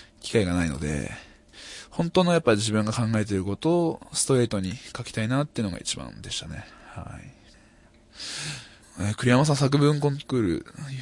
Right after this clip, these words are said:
表彰されてるんですね。自分は全くそういうのないので、得意科目は、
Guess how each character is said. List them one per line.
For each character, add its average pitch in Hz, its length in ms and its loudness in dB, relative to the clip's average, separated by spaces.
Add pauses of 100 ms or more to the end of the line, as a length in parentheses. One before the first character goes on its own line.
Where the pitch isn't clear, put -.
(160)
表 117 60 -2
彰 104 180 -2
さ 107 100 -2
れ 101 60 0
て 101 100 -2
る 92 60 -2
ん 73 40 -6
で - 60 -8
す - 100 -8
ね。 98 100 -2
自 110 120 0
分 139 180 6
は 135 160 8
全 143 120 6
く - 40 -2
そ 143 120 2
う - 20 2
い 127 60 2
う - 20 2
の 104 140 4
な 107 40 6
い 107 80 4
の 90 140 0
で、 87 480 4 (1400)
得 156 300 8
意 175 80 8
科 196 100 10
目 151 380 6
は、 101 580 10